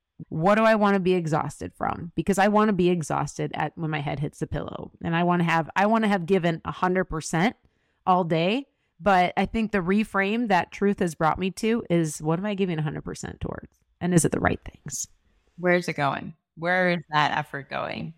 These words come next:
Speaker 2: I, I think that's real. I think that's real.
Speaker 1: Yeah. So, so that was twenty twenty-three for me and truth. And, um, okay, so twenty twenty-four, Katie, do you have a word?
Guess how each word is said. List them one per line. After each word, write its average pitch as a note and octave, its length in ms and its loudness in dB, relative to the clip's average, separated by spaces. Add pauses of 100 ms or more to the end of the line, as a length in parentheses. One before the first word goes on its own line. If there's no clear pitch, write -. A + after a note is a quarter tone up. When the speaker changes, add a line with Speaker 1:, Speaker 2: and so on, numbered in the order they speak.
Speaker 2:
I, D#3+ 140 -10 (240)
I D#3 140 -6
think D#3 220 -10
that's D3 360 -8
real. C#3+ 360 -8
I - 440 -20
think D3+ 140 -20
that's D3+ 200 -20
real. C#3 280 -20
Speaker 1:
Yeah. E3 280 -8 (160)
So, G#3 400 2
so A3+ 160 -2
that B3 180 6
was D4+ 140 0
twenty C#4 300 2
twenty-three C4 480 0
for A3 160 2
me A3 260 4
and F3+ 240 -2
truth. E3+ 420 -2 (440)
And, G#3 400 2
um, F#3 260 4
okay, A#3 400 2
so - 600 4
twenty C4 320 2
twenty-four, C#4 920 4 (680)
Katie, A#3+ 540 0 (320)
do A#3 100 -2
you B3+ 60 6
have B3+ 180 4
a D4 60 4
word? G#3 420 2